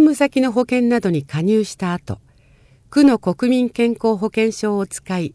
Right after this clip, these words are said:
受診すると、後日、区が負担した医療費を返還していただくことになります。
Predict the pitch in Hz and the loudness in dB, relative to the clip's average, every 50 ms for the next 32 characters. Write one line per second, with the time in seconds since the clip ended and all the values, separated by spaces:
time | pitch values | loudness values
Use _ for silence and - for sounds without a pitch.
0 | _ 139 135 170 139 - 196 196 196 - - 185 170 185 - - 165 160 - - | _ -8 -8 -6 -4 -2 -2 -2 -2 -2 -6 -8 -8 -8 -6 -6 -6 -6 -6 -10
1 | - _ _ _ _ _ - 208 269 269 254 220 - - 147 139 - - _ _ | -18 _ _ _ _ _ -2 -2 0 0 0 -4 -4 -6 -8 -8 -8 -10 _ _
2 | _ _ _ _ - 294 285 262 208 190 - - - 226 240 247 233 - - 226 | _ _ _ _ 2 2 4 2 2 -2 -4 -4 -2 0 0 0 -2 -4 -4 -4
3 | 220 214 208 202 226 214 202 - - 151 131 110 101 - _ _ _ - 190 226 | -2 -2 0 0 -2 -2 -2 -4 -6 -6 -6 -6 -6 -10 _ _ _ -4 -2 -2
4 | 247 240 - 269 262 254 240 - - 247 240 233 - 233 226 226 - - - - | -2 -2 -4 -2 -2 -2 -6 -4 -4 -4 -2 -2 -2 -4 -4 -6 -8 -8 -8 -8
5 | 202 - 202 180 147 113 113 101 101 104 101 101 - - - | -6 -4 -4 -4 -4 -4 -4 -6 -6 -8 -8 -10 -10 -12 -18